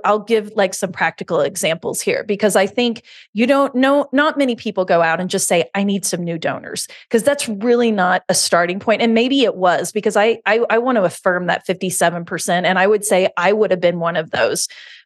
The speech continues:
five years ago who would have said that as a recovering major gift officer, which was my last job. I was a major gift officer at a healthcare foundation. I would have thought that going through a traditional means in the way that I would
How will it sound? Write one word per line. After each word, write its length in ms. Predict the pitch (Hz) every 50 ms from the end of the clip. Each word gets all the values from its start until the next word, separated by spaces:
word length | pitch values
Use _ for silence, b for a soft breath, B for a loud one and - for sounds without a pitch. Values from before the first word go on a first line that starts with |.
| _ - 208
five 220 | 180 180 175 175
years 240 | 180 170 170 170 185
ago 240 | 165 165 135 143 165
who 180 | - - 196
would 200 | 185 180 185 180
have 120 | 175 156 -
said 320 | - - 180 151 156 - -
that 180 | - - - - -
as 260 | - 180 185 185 180
a 60 | 190
recovering 500 | 170 180 180 - - 190 180 - 185 180
major 260 | 170 170 170 165 - 175
gift 280 | 170 175 160 - -
officer, 500 | - - 170 - - 160 - - - -
which 240 | 165 180 220 214 -
was 160 | 214 196 180
my 160 | 247 214 202
last 340 | 190 180 123 - - - -
job. 240 | - 202 170 - -
I 40 | 147
was 120 | - 190
a 60 | 202
major 240 | 190 185 175 180 196
gift 240 | 196 220 214 214 -
officer 420 | 196 175 180 - 185 - - 185
at 120 | 180 175 175
a 20 |
healthcare 460 | 180 214 226 226 - - - 165 - -
foundation. 580 | - 147 - - - - - - - - - B B B B B B B B
I 120 | - 196 226
would 260 | 220 202 214 254 262
have 140 | 277 262 -
thought 360 | - _ - 226 214 220 226 _ -
that 260 | 180 170 160 165 - - 202
going 340 | 170 220 208 214 214 214 220
through 300 | 214 - - 214 202 196
a 60 | 190
traditional 640 | 190 190 - 202 185 190 190 185 - - 196 180 180
means 400 | 180 180 170 147 143 - 180 180
in 80 | 202 190
the 100 | 190 185
way 220 | 185 190 185 190
that 140 | 185 190 185
I 120 | 190 185 185
would 360 | 180 185 185 185 - B